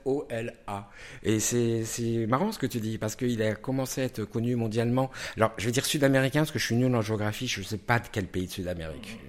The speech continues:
Je fais mon américain qui confond l'Europe et la France, désolé. Euh, c'est, entre autres, parce qu'il a évidemment beaucoup de talent, mais, euh, je pense que l'histoire est vraie, je pense pas que ce soit une légende, que Madonna, en fait, l'avait, euh, croisé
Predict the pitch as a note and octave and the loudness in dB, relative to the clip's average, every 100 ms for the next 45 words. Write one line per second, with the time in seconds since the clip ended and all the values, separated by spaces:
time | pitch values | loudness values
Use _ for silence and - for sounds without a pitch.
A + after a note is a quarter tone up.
0 | D2 - F2+ F2+ G2 G2 F#2+ G2+ G2+ F2 | -14 -10 -6 -4 -2 -2 -2 -4 -8 -10
1 | - F#2+ F2+ E2 F#2 F#2 F2 F2+ F2 E2 | -8 -6 -6 -8 -8 -6 -2 -4 -4 -6
2 | D#2+ A2 A#2+ - - E2+ F2 A2+ - - | -8 -8 -8 -8 -8 -6 -8 -10 -12 -14
3 | - - - - - - G#2+ G#2+ G#2 G#2 | -12 -12 -14 -18 -4 4 8 10 10 8
4 | G#2 G#2 G#2 G2+ G#2 G#2 G2 C3 C3 B2 | 6 2 0 0 -2 -2 -2 0 2 2
5 | B2 A#2+ B2 A#2+ C3+ - C3 - - - | 2 0 0 -2 -4 0 -2 -2 -14 -18
6 | - - C2+ C#2 E2+ F2+ E2+ E2 - G#2 | -16 -12 -10 -8 -4 -4 -4 -8 -6 -4
7 | D3 - - - - - - - - - | -4 -10 -18 -18 -18 -20 -20 -20 -14 -6
8 | G2+ G#2 G#2 G2 G2 G2 - C#3+ A#2+ G2+ | -2 2 2 2 2 0 -4 -4 -2 -2
9 | G#2 G2 G2+ D#3 D#3+ - - - A2+ - | -2 -4 -2 -4 -4 -10 -14 -10 -8 -8
10 | G#2 G#2+ A2 B2+ D3+ - A#2 A#2 A#2+ - | -6 -4 -4 -6 -6 -2 0 0 -4 -4
11 | A2 C#3 D#3 D#3 D3+ C#3+ B2+ C3 A2+ G#2 | 2 6 8 6 4 2 -2 0 -2 0
12 | A2+ A#2 A#2 G#2 - B2 B2 C3 | 0 0 -2 -4 -2 -2 0 -2